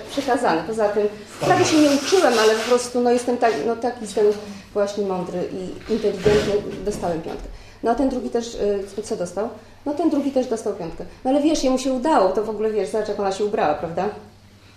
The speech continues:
Taką ma spódnicę, że wiadomo, że musiała dostać piątkę, prawda? Ym, ubrała miniówę i w ogóle miała takie pytania, że, że, że to głupi by odpowiedział”. To znaczy, i znowu właśnie jest taka sytuacja, słuchajcie, że w sytuacji sukcesu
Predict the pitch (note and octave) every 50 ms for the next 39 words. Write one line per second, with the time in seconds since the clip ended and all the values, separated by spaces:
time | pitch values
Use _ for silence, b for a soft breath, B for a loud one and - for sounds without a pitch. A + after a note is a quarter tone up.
0 | b b - F#3 G3+ G3 G#3 G#3 G#3 - G#3+ G3+ A3 - G#3 G#3 A3 A3 A#3 A3
1 | G#3+ G3 F3 F3 E3+ D#3 - D3+ D3 D#3 - - - - - D#3+ C#3+ C#3+ - E3+
2 | - - F3 - - E3 G3 G#3 - - - - - - - - - F#3+ F#3 F3+
3 | F#3 F#3 F3+ F3+ F3+ D#3+ - - G3+ G3+ - G3+ - A#3+ A#3 G#3+ F#3 G3+ A#3+ G#3+
4 | G#3+ A3+ B3 C#4 C4 C4 A#3+ A3+ G#3 A#3 A3+ G#3+ A3+ A3 A3+ G#3+ G#3 G#3+ A3 -
5 | G#3+ G#3 G#3 G#3 - G#3 G3+ G3 G3 G3 F#3+ F#3+ F#3 E3 D3+ - F3 F#3 G3 F#3
6 | F3 - F#3 F#3 F#3 F3+ F3+ F3+ F3 F3 F3+ G#3 G3+ - D#3+ C#3+ - - - -
7 | - - - B2+ - - - - - B3+ B3+ D4 D4 D4 D4+ C#4+ - - - -
8 | - A#3+ - C#4 C#4 C#4+ D#4 D#4+ C#4+ B3+ B3 A#3 B3+ - C4 B3+ - C4+ C4+ C4+
9 | D4 - - - D4 D4 D4 G#3 G#3 - - - E3 D#3+ - - G#3 - E3+ D3
10 | - - - G#2 - - - - - - - - - - - - - - - -
11 | - - - - A#3 A#3 G#3+ F#3 - - - - - - - - - - - -
12 | - - - - - - - C#4 - C#4+ C#4 D4+ D#4 F4+ F4 - D#4+ D4+ - D#4
13 | C#4+ - - - D#4 A#3+ A#3 - - - F#3+ F#3 G#3 B3+